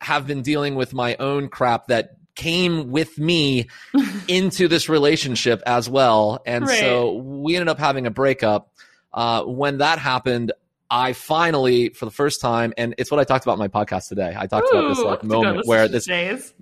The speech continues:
Speaker 1: my, my up against the wall moment was like, I got out of that relationship and I was like, "All right, Wade, what you learned when you were getting out of this relationship is that you're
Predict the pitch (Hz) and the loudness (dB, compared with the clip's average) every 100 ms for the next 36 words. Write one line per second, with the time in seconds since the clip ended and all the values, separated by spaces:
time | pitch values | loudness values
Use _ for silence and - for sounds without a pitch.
0 | 131 139 135 120 113 - 120 117 131 147 | -14 -6 0 2 0 0 -2 0 0 0
1 | 131 120 131 110 117 120 117 107 117 120 | -2 -2 -4 -2 2 4 4 2 0 -2
2 | 123 117 113 107 117 107 - _ - 127 | 0 -2 -4 -2 0 -2 -4 _ -2 0
3 | 143 175 208 196 143 139 147 135 131 120 | 2 4 4 4 4 2 0 -4 -6 -4
4 | 117 113 107 - _ _ 151 151 - 113 | -4 -2 -4 -6 _ _ 0 2 2 0
5 | 110 117 _ _ _ _ - - 127 151 | 0 -2 _ _ _ _ -20 -16 -2 0
6 | 156 226 269 214 202 165 151 156 156 147 | 2 0 2 2 2 2 0 0 0 0
7 | 135 135 135 123 123 123 139 120 113 107 | 0 0 -2 -4 -2 -2 -2 -4 -6 -6
8 | 117 104 113 107 - _ _ _ _ _ | -6 -2 0 0 -2 _ _ _ _ _
9 | - 104 180 202 | -6 0 2 2